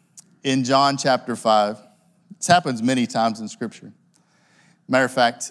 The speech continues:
uh, psychologists have this joke. So, "You know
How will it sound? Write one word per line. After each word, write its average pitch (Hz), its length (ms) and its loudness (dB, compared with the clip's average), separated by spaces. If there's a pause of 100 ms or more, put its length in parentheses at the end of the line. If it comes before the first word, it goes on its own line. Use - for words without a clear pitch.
(160)
uh, 107 460 -2 (880)
psychologists 123 640 -2
have 117 160 -4
this 113 160 -8
joke. 120 380 -6
So, 120 100 -14
"You 120 120 -6
know 131 240 -2